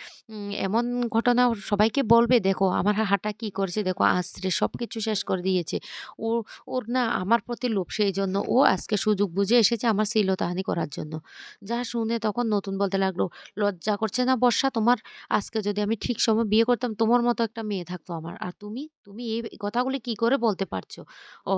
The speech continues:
তখনই বলতে লাগলো, "স্বতন্ত্র বুশ, আমি মিথ্যে কথা বলছি না, মিথ্যে কথা বলছেন আপনি। এবার আপনাকে কি করে ফাঁসাতে হয় সেটা আমি বেশ ভালো করে বুঝে গেছি, বেশ ভালো করে বুঝে গেছি।" অন্যদিকে দেখা যায়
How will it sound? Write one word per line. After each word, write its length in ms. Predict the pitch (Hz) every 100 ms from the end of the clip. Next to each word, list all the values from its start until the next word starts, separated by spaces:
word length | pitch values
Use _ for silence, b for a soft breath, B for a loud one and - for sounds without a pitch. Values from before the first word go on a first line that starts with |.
| 180
তখনই 340 | - 180 226 226
বলতে 200 | 214 202
লাগলো, 220 | 196 208
"স্বতন্ত্র 440 | 208 220 220 196 208
বুশ, 240 | 185 208 - - b b
আমি 220 | - 202 247
মিথ্যে 280 | 226 220 247
কথা 180 | 226 214
বলছি 260 | 180 165 185
না, 100 | 175
মিথ্যে 300 | 180 - 226
কথা 180 | 233 233
বলছেন 360 | 208 220 202 220
আপনি। 280 | 180 - 175 -
এবার 280 | 202 196 190
আপনাকে 440 | 185 190 190 - _
কি 120 | 220
করে 200 | 196 214
ফাঁসাতে 360 | 226 214 - 196
হয় 120 | 220
সেটা 200 | 190 180 202
আমি 160 | 190 208
বেশ 220 | 196 214
ভালো 200 | 202 185
করে 180 | 175 175
বুঝে 260 | 165 165 165
গেছি, 220 | 156 - 156 b b b
বেশ 200 | 170 240 262
ভালো 180 | 277 262
করে 140 | 247 240
বুঝে 260 | 208 202
গেছি।" 180 | 190 180 185
অন্যদিকে 460 | 190 185 185 196 240
দেখা 280 | 190 190 233
যায় 180 | 226 220